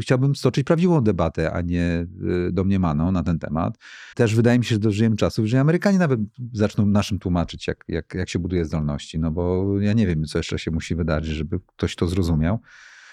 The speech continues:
I, e, innymi słowy, mam nadzieję, że teraz się rozpocznie prawdziwa merytoryczna debata na temat realnych zdolności, a nie pustych liczb. Bo nie w tej chwili jeden żołnierz,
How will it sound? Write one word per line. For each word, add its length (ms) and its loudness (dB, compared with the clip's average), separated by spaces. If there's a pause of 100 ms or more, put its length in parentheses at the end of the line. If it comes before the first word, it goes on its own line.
(300)
I, 360 4 (200)
e, 140 0
innymi 220 4
słowy, 500 2 (320)
mam 240 4
nadzieję, 380 4
że 100 0
teraz 240 0
się 100 -8
rozpocznie 340 -2
prawdziwa 300 2
merytoryczna 500 0
debata 500 2
na 120 0
temat 260 0
realnych 360 4
zdolności, 520 0
a 100 2
nie 140 4
pustych 500 0
liczb. 280 2 (800)
Bo 500 2
nie 200 4
w 60 -14
tej 180 2
chwili 260 2
jeden 280 2
żołnierz, 720 0